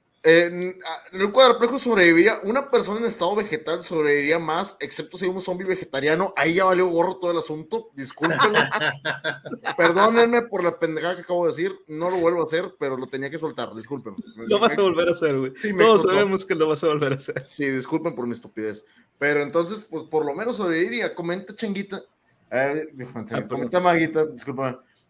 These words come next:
Speaker 1: Ah, dice, "Es, no es por el tipo de infección". Mm, es que la infección, digo, por ejemplo, si lo vemos ahorita como está representando Max Brooks, que el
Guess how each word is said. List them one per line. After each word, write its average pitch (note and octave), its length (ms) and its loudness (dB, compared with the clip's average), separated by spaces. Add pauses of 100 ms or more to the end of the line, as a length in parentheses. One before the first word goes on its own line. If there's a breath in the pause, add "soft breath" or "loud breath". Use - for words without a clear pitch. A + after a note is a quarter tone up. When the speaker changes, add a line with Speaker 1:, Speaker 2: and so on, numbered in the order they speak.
(140)
Speaker 1:
Ah, D3+ 520 6
dice, D#3 840 8
"Es, F3 120 -4
no F#3 100 -8
es G3 80 -4
por A3+ 200 -4
el G3+ 80 -10
tipo G#3 280 -10
de G#3 60 -4
infección". F3+ 640 -6 (1000)
Mm, E3+ 840 -4 (140)
es - 160 -4
que B3+ 100 -4
la A#3+ 80 -2
infección, G#3 360 -2
digo, G3 180 -2
por F3 100 -2
ejemplo, D#3+ 340 -4 (360)
si F#3 180 -6
lo E3 80 2
vemos A3 200 -2
ahorita A#3+ 180 -4
como A3 140 -6
está F3+ 160 0
representando F#3 460 -2
Max F3 160 -4
Brooks, F3+ 220 -4
que D3+ 100 -6
el C#3 220 -6